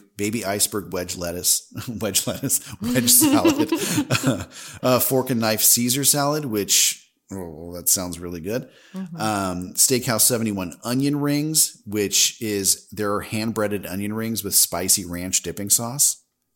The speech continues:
Speaker 2: Yes, please.
Speaker 1: Okay. Uh, shrimp cocktail, uh, sea salt dusted potato brioche, and they also have bacon and eggs as an appetizer. Um, it's maple lacquered pork belly, smoked cheese grits, and a perfect egg.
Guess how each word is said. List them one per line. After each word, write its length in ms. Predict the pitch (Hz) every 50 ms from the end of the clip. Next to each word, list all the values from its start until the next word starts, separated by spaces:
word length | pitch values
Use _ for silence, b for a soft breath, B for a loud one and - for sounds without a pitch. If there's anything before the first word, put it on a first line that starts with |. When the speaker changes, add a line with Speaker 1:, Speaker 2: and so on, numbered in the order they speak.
| _ _ - -
Speaker 2:
Yes, 140 | 185 185 -
please. 140 | 110 156
Speaker 1:
Okay. 400 | 160 160 135 123 131 170 190 185 b b b b b b b b b b b b
Uh, 220 | - 110 107 101 92
shrimp 360 | - - - 131 120 101 -
cocktail, 680 | - - 139 160 151 - - 156 156 156 160 170 170 b b b b b b b b
uh, 160 | - 101 95
sea 220 | 92 - - 156 151
salt 280 | 135 - 147 127 107 95
dusted 380 | 123 123 123 - - 127 -
potato 360 | - 101 - - 120 113 113 107
brioche, 680 | - 101 98 92 90 92 104 - 101 - - - - b b b b b _ -
and 360 | - 107 104 98 98 98 95 92
they 160 | 95 101 113
also 220 | 123 160 180 208
have 120 | 104 104 -
bacon 300 | 117 117 127 127 135 117
and 140 | 110 104
eggs 240 | 104 113 117 113 104
as 100 | 98 85 87
an 60 | 87
appetizer. 800 | 90 95 101 - 113 - 107 87 85 78 82 85 85 85 92 90 - -
Um, 600 | 92 98 95 90 87 87 82 85 85 85 - - - -
it's 480 | 104 104 98 - - - - - - - b b b b b b b b b
maple 460 | - - 101 113 123 123 135 139 120 110
lacquered 480 | 101 92 101 110 - 117 92 78 -
pork 320 | - - 117 117 120 - -
belly, 460 | 143 135 139 151 156 160 175 165 - _ _ -
smoked 520 | - - - - - 123 123 123 - -
cheese 380 | - - - - 110 117 127 127
grits, 500 | - - 147 156 160 156 - - - -
and 120 | 107 95
a 40 | 92
perfect 440 | - - - 104 98 - 101 - -
egg. 360 | - 87 90 107 143 185 190